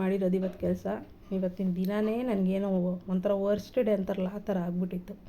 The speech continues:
ನೋಡಿ, ಕರ್ಬೇವಿನ ಸೊಪ್ಪು ಎತ್ತಿಟ್ಕೊಂಡಿದ್ದೀನಿ. ಕೊತ್ತಂಬರಿ ಸೊಪ್ಪು ಖಾಲಿ ಆಗಿಬಿಟ್ಟಿತ್ತು, ತರಕ್ಕೆ ಹೋಗಲಿಲ್ಲ. ಇರೋದ್ರಲ್ಲಿ ಅಡ್ಜಸ್ಟ್ ಮಾಡ್ಕೊಳ್ಳೋಣ ಅಂತ ಮಾಡ್ತಾಯಿದ್ದೀನಿ. ಇನ್ನೊಂದು ಕಡೆ ಪ್ಯಾನ್ ಬಿಸಿಗೆ ಇಟ್ಬಿಟ್ಟು ಚಿಕ್ಕದು ತಡ್ಕ ಪ್ಯಾನ್ ಬರುತ್ತಲ್ಲ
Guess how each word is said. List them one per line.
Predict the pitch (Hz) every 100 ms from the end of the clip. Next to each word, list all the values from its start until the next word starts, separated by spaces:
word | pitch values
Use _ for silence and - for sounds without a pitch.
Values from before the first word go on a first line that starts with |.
| - - - - - - - - - 214
ನೋಡಿ, | 214 202
ಕರ್ಬೇವಿನ | 214 196 220 220 214
ಸೊಪ್ಪು | - 190 208
ಎತ್ತಿಟ್ಕೊಂಡಿದ್ದೀನಿ. | 196 208 - 208 190 185 190 277 302 - - - - - - - - - - - -
ಕೊತ್ತಂಬರಿ | 220 233 240 254
ಸೊಪ್ಪು | 247 226 -
ಖಾಲಿ | 208 214 208
ಆಗಿಬಿಟ್ಟಿತ್ತು, | 190 185 185 202 226 - - - - - - -
ತರಕ್ಕೆ | 208 208 226 208
ಹೋಗಲಿಲ್ಲ. | 220 226 208 277 - - - - - 214
ಇರೋದ್ರಲ್ಲಿ | 214 226 220 226
ಅಡ್ಜಸ್ಟ್ | 190 208 - 208
ಮಾಡ್ಕೊಳ್ಳೋಣ | 196 202 202 196 190
ಅಂತ | 190 247 214
ಮಾಡ್ತಾಯಿದ್ದೀನಿ. | 185 190 208 196 185 196 - - - - - - -
ಇನ್ನೊಂದು | 220 233 226
ಕಡೆ | 214 214
ಪ್ಯಾನ್ | 214 226 214
ಬಿಸಿಗೆ | 214 220 208
ಇಟ್ಬಿಟ್ಟು | 208 214 226 220
ಚಿಕ್ಕದು | 202 208 202 269 - - - - - - - - -
ತಡ್ಕ | 208 190 - 214
ಪ್ಯಾನ್ | 214 202
ಬರುತ್ತಲ್ಲ | 196 196 190